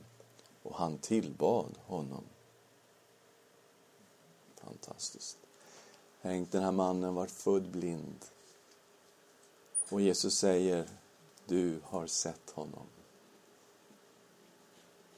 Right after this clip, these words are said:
Det är han som talar med dig. Och han faller ner i tillbedjan inför Kristus. Så vem är den här människosonen? Ja,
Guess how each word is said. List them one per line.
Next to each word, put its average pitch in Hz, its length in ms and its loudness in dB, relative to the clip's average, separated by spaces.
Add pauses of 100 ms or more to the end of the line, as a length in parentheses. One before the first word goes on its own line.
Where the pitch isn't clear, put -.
Det 87 100 2
är 85 40 2
han 101 340 2
som 85 240 0
talar 90 420 2
med 92 220 -6
dig. - 180 -14 (2250)
Och 95 120 -2
han 87 100 0
faller 87 340 2
ner 92 500 2
i 101 80 -2
tillbedjan 117 1080 6 (220)
inför 98 340 0
Kristus. 98 920 2 (1300)
Så - 200 0
vem 117 240 6
är 143 260 8
den 147 140 4
här 110 140 4
människosonen? 90 880 2 (840)
Ja, - 240 -12